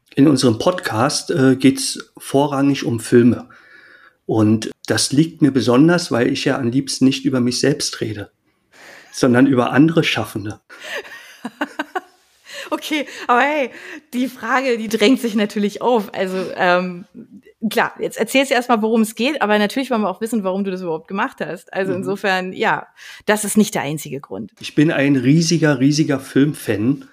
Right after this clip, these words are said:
Speaker 1: und, äh, Buchfan natürlich auch. Und am liebsten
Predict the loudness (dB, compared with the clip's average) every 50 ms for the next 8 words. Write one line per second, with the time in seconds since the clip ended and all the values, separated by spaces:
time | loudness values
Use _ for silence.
0 | _ _ _ _ _ _ _ _ -6 -2 -2 -2 -2 -2 -4 -4 -2 -2 -4 -6
1 | -8 -12 -16 -16 -16 -18 -20 -2 _ 0 0 0 -4 0 2 4 4 4 4 2
2 | 0 0 -2 -2 -2 -2 0 0 2 4 4 2 0 -2 -4 -8 -8 -8 -4 -6
3 | -4 -2 -2 -2 -2 -4 -6 -8 -8 -2 2 4 6 6 6 4 0 -4 _